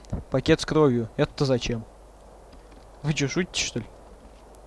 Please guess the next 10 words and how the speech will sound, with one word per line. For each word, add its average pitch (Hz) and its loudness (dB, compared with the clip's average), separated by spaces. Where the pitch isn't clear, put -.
Да 175 4
нафига 240 8
мне 196 4
эти 175 2
грёбаные 160 4
бинты? 165 4
У 127 2
меня 151 4
есть 175 4
бинты. 160 -4